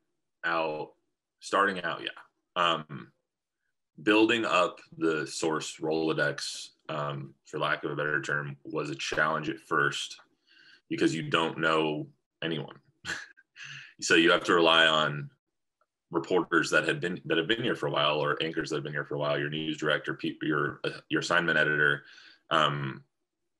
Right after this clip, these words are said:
anybody like that to be like, "Okay, who should I call for this story? Do you guys know who the mayor is? Do you know who the county clerk is?" All this stuff. After a while, you have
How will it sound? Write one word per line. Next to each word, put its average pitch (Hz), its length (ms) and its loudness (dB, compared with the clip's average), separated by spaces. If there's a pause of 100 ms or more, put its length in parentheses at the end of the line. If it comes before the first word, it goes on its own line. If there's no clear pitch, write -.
(420)
anybody 85 760 6
like 80 360 0
that 80 380 6
to 78 100 -10
be 80 100 0
like, 78 240 0
"Okay, 80 260 0
who 85 80 -8
should 78 180 -2
I 76 40 0
call 82 200 0
for 78 100 -6
this 73 180 -6
story? 82 340 0
Do 71 100 -10
you 71 100 -6
guys 73 200 0
know 76 100 -6
who 73 200 -6
the 76 80 -10
mayor 80 280 0
is? 73 120 -6
Do 73 100 -12
you 71 60 -8
know 71 60 -8
who 73 100 -6
the 69 220 -6 (320)
county 78 200 0
clerk 87 320 -2
is?" 71 220 -6
All 76 160 -2
this 69 160 -8
stuff. 64 280 -4 (440)
After 117 220 4
a 90 80 4
while, 85 540 6 (600)
you 82 120 -4
have 78 280 2